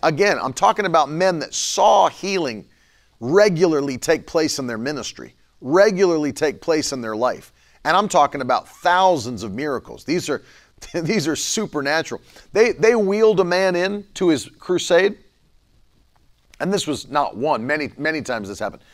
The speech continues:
But they'd bring, hospitals would release patients in ambulances to be brought to the tent where he was holding crusades. They'd have whole sections where people were on hospital beds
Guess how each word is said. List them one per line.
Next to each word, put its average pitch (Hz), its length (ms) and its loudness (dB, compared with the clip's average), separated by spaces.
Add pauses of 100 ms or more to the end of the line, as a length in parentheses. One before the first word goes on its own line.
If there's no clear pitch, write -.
(220)
But 120 120 -6
they'd 196 180 0
bring, 160 240 -2 (280)
hospitals 151 680 -2 (240)
would 147 200 -2
release 170 340 0
patients - 600 -4 (300)
in 190 120 0
ambulances 175 720 0
to - 80 -12
be 143 100 -2
brought 151 360 2
to 160 100 -4
the 120 100 -6
tent 170 360 -2
where 117 140 -4
he 127 120 -6
was 135 200 -4
holding 147 320 0
crusades. 143 680 -2 (360)
They'd 190 140 2
have 170 160 4
whole 202 240 4
sections 170 540 -4
where 143 100 -4
people 160 300 -4
were 165 180 2
on 156 140 2
hospital 165 580 0
beds 110 720 2